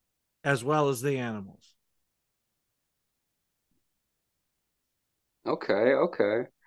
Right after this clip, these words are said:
Speaker 2: So,
Speaker 1: Okay.
Speaker 2: so what, so what you're saying is that if, if Jesus didn't stay on the cross, then they would have been gone.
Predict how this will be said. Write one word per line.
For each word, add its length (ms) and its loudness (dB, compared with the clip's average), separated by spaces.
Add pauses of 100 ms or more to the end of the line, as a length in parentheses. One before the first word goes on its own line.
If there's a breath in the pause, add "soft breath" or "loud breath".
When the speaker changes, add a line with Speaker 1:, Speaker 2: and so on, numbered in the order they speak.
(160)
Speaker 2:
So, 200 10
Speaker 1:
Okay. 280 -4
Speaker 2:
so 160 8
what, 140 10
so 160 8
what 140 10
you're 100 6
saying 640 2
is 160 4
that 180 6
if, 160 4 (640)
if 180 4
Jesus 340 4
didn't 220 2
stay 160 2
on 160 0
the 60 -4
cross, 540 2
then 380 0
they 180 4
would 100 6
have 80 2
been 160 0
gone. 460 0